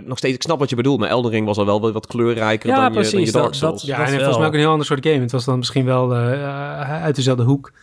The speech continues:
Speaker 3: kwam die, maar... Ik denk dat, dat, dat Elden Ring wel iets heeft neergezet met, eh, een soort van vrij de wereld verkennen en,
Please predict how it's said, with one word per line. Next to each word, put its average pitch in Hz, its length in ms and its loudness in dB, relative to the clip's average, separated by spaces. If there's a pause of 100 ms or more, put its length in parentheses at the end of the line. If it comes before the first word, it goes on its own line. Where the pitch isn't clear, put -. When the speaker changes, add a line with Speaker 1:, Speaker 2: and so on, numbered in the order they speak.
(220)
Speaker 3:
kwam 117 200 0
die, 123 180 2
maar... 123 400 -2 (220)
Ik 139 140 -6
denk 127 140 0
dat, 123 220 -2
dat, 147 420 -6 (100)
dat 135 180 -8
Elden 151 300 0
Ring 127 180 2
wel 120 120 -2
iets 120 120 -4
heeft 117 160 -2
neergezet 120 560 -4 (120)
met, 131 340 -4
eh, 139 220 0
een 143 120 0
soort 135 200 0
van 127 340 0
vrij 135 320 2
de 135 80 2
wereld 131 320 2
verkennen 131 440 -2
en, 127 300 -4